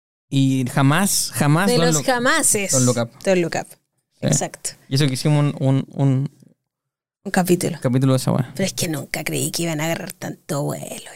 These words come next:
Speaker 2: yo.
Speaker 1: Agarraron demasiado vuelo, weón.
Speaker 2: Demasiado vuelo.
Speaker 1: Ya.
Speaker 2: Música. Esto se refiere
Speaker 1: Energía.
Speaker 2: al original score, no
Speaker 1: Ya.
Speaker 2: solamente a la canción.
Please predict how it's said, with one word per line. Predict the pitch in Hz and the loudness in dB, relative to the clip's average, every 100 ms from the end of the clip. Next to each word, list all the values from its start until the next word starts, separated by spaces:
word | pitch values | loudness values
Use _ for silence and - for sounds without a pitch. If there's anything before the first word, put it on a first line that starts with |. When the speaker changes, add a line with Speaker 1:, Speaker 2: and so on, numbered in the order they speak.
| - | -8
Speaker 2:
yo. | |
Speaker 1:
Agarraron | 123 123 131 127 | 0 2 2 2
demasiado | 127 127 123 120 117 | 2 0 0 2 2
vuelo, | 120 123 | 2 2
weón. | 123 | 4
Speaker 2:
Demasiado | 147 123 - 180 127 | 2 0 0 0 0
vuelo. | 90 65 - _ _ _ _ | -2 -6 -14 _ _ _ _
Speaker 1:
Ya. | 127 120 - - - _ - | 0 0 -2 -16 -20 _ -6
Speaker 2:
Música. | 233 311 370 262 190 160 - _ _ _ _ _ _ _ | 0 2 2 -2 -2 -2 -2 _ _ _ _ _ _ _
Esto | 233 233 285 277 | -2 0 0 2
se | 262 | 2
refiere | 233 151 156 262 262 262 | 2 4 4 4 2 2
Speaker 1:
Energía. | 180 165 | 2 2
Speaker 2:
al | 135 135 131 - 226 | 2 -2 -6 -8 0
original | 226 262 294 285 269 - | 2 2 2 2 0 -2
score, | - - 240 240 160 - - | -4 -2 0 0 -2 -8 -8
no | 240 | 0
Speaker 1:
Ya. | |
Speaker 2:
solamente | 269 277 269 262 247 | 2 2 0 -2 -4
a | 202 202 | -2 0
la | 180 | 2
canción. | 180 135 - 185 | 2 0 0 0